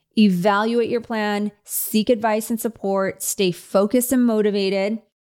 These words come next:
remain flexible and adaptable, take action, and create an accountability system so that you can get back on track. Create that intensity and move some of your deadlines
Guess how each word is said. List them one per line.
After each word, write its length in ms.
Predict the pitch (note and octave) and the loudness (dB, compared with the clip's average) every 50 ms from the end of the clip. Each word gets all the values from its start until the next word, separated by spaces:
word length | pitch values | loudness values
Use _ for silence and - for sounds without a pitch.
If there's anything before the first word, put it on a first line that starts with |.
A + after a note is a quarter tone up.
| _ _ _ _ - | _ _ _ _ -2
remain 800 | G3 G3 G3+ G3+ G#3 G#3 G#3+ A3 A3+ B3 C4 C#4 D4 D4+ D#4 C#4+ | 0 2 2 4 2 2 2 2 2 2 2 2 2 2 0 0
flexible 1160 | - - - - - A#3+ B3 B3+ C4 C#4 C4+ - - - B3 G3+ E3 F3 E3 D#3+ F3 A3 A#3+ - | -2 -6 -12 -12 -8 -4 -2 0 0 0 -2 -4 -4 -2 0 0 0 0 0 0 0 0 -2 -2
and 100 | G#3 G3 | -2 -2
adaptable, 720 | F#3 F3 F#3 F3+ F3+ G#3 G#3 - F3+ E3 F3 F3 E3+ E3+ _ | -2 -2 -2 -4 -4 -4 -4 -6 -6 -4 -4 -4 -4 -6 _
take 680 | - - - - - - F#3+ F#3+ G3+ A3 A3 - - _ _ _ _ - | -10 -12 -12 -8 -2 0 2 4 2 2 0 -4 -16 _ _ _ _ -4
action, 720 | F3+ F#3 G3 - - - - E3+ D#3 E3 F3+ G3+ G#3+ A3 - _ _ _ _ _ - | -4 -4 -2 -4 -4 -4 -2 0 0 0 2 0 0 -2 -4 _ _ _ _ _ 0
and 180 | A3+ A3 A3 - | 2 2 2 0
create 720 | - - B3 A#3+ A3+ A3 A#3+ C4 C#4 B3+ A3+ A3 - - - | -2 -2 -2 0 0 2 4 4 4 4 2 0 -2 -2 0
an 80 | G#3+ | 0
accountability 720 | G#3 G#3 - - - A#3 A3 A3 G#3 G3 G#3 G#3 A3 A3 A#3 | 2 2 0 -2 -2 -2 0 0 0 -2 -2 0 0 0 -2
system 600 | G#3+ - - E3+ E3 - - F3+ F3+ G3 G3+ G#3 - _ _ _ _ _ | -2 -2 -2 -4 -4 -4 -2 -2 0 0 -2 -2 -4 _ _ _ _ _
so 100 | - A#3 | -4 -2
that 220 | A3 A3 G#3 - - | 0 0 0 0 -2
you 100 | A#3 A3+ | -2 -2
can 160 | - C#4 C4 | 0 0 2
get 240 | A#3+ A3 - - - | 2 2 2 2 2
back 340 | F#3 E3 D#3+ F3 - - - _ _ | 2 2 2 0 -2 -8 -16 _ _
on 160 | - F#3 F#3 | 2 2 2
track. 360 | E3 - - E3+ D#3+ - - _ _ _ _ _ _ _ _ _ - | 2 2 0 0 -2 -2 -6 _ _ _ _ _ _ _ _ _ -6
Create 460 | - - B3 A#3+ A#3+ B3+ C#4+ D4 D4 | -2 2 2 4 4 4 2 2 2
that 260 | - D4 C#4+ C4+ - - - | 0 0 0 -2 -6 -2 2
intensity 1040 | A#3 A3 G#3 - - - - - - A3+ A#3+ A#3+ - - G3 F3+ E3+ - - - - - - - - _ | 4 4 4 4 2 -2 -4 -2 0 0 2 0 0 0 0 0 2 0 -2 -4 -10 -16 -20 -20 -10 _
and 300 | - G#3+ G#3 G#3 G#3 G#3 | 0 2 4 4 4 2
move 400 | G#3+ A#3 B3 C4+ D4 D4 C#4 - - _ _ _ | 2 2 2 2 2 0 -2 -6 -14 _ _ _
some 220 | - - - B3+ C#4 | -6 -2 0 0 0
of 60 | D4 | 2
your 140 | D4+ D4 A3+ | 0 0 2
deadlines 800 | G#3 G#3+ C4+ D4+ D4 A#3 G3 F#3 F#3+ G#3 A#3 B3 - - - | 2 2 2 0 0 0 0 0 0 0 0 0 -2 -4 -6